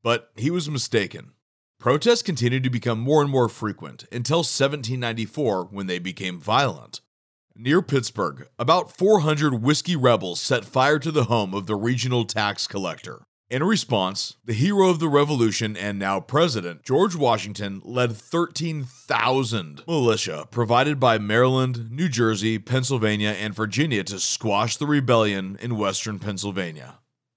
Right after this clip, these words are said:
When George Washington comes rolling into town with an army, the best course of action is to surrender.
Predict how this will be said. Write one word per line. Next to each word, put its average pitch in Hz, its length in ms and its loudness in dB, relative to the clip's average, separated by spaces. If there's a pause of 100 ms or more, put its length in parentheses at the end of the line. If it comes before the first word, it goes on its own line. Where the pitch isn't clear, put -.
When 190 180 2
George 226 320 4
Washington 117 560 2
comes 123 260 0
rolling 156 440 4
into 151 180 -2
town 110 360 2
with 110 180 -2
an 117 80 2
army, 92 380 2 (140)
the 147 120 2
best 185 340 2
course 143 240 0
of 123 80 -2
action 107 580 -2
is 123 180 -2
to 127 120 -2
surrender. 90 540 -2